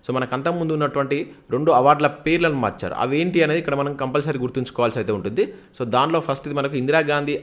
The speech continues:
Award for Best Debut Film అవార్డును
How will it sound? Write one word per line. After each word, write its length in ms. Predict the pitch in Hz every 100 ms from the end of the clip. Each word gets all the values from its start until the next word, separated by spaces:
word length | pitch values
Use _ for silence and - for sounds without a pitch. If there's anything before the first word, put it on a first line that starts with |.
| 117
Award 300 | 131 151 151
for 200 | - 131 101
Best 560 | 131 - 156 - 113
Debut 360 | 120 139 143 139
Film 200 | 135 127
అవార్డును 420 | 117 117 123 277